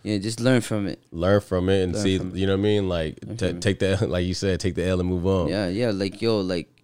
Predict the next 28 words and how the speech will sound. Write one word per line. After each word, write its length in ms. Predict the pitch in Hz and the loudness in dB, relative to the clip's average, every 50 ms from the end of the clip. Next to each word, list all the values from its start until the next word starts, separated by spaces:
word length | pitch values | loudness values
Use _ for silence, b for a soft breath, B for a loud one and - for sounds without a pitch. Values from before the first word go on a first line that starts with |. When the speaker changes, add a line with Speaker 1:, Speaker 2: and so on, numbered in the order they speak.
| _ - | _ -12
Speaker 1:
you, 200 | - - 113 104 | -8 -8 -6 -6
even 440 | - - 117 123 123 131 127 120 120 | -4 -4 -2 -2 0 0 0 0 0
something 240 | 113 - 131 123 120 | 0 -2 -2 -2 -2
simple, 340 | 117 - 131 117 110 117 113 | -2 -2 -2 -2 -2 -2 -2
like, 300 | 110 110 107 92 - - | -2 -2 -2 -4 -6 -6
you 140 | 107 110 113 | -4 -2 0
don't 200 | 117 117 113 113 | 0 0 0 0
like 200 | 117 117 113 - | 0 0 0 -2
something. 440 | - 107 92 90 - 71 76 101 - _ _ _ _ _ | -4 -4 -6 -6 -8 -12 -14 -16 -18 _ _ _ _ _
Speaker 2:
Yeah. 300 | - 78 87 82 76 73 90 - _ _ _ _ _ _ | -4 -2 -2 -2 -2 -4 -8 -12 _ _ _ _ _ _
Speaker 1:
Learn 260 | - 101 113 120 127 120 | -6 -2 2 2 2 2
from 240 | 113 - 98 92 | 0 -2 -4 -4
it, 60 | 90 82 | -4 -4
right? 260 | 87 95 101 107 - - | -4 -2 -4 -4 -4 -4
Speaker 2:
Right. 180 | 73 85 85 80 | -2 0 2 2
Speaker 1:
You 20 | - 120 | 2 2
don't 60 | 117 | 2
like 140 | 117 120 127 | 0 0 0
something, 460 | - - 139 127 123 123 113 95 - _ _ _ _ _ | -2 -4 -4 -4 -4 -6 -6 -6 -8 _ _ _ _ _
you 120 | 101 98 98 | -16 -14 -8
touch 280 | - - 117 113 - | -4 -2 -2 -2 -2
the 80 | - 110 | -2 -2
hot 220 | 120 120 113 113 | 0 0 -2 -2
stove, 420 | - - - 123 127 127 131 123 - - | -4 -4 -2 0 0 0 -2 -4 -6 -8
Speaker 2:
Yeah. 220 | - 85 85 82 80 | -4 -2 -2 0 0
Speaker 1:
you 60 | 104 | 0
gonna 220 | 104 101 101 101 98 | 0 0 -2 -2 -4
burn. 340 | 95 107 107 104 95 82 | -2 -2 -4 -4 -4 -6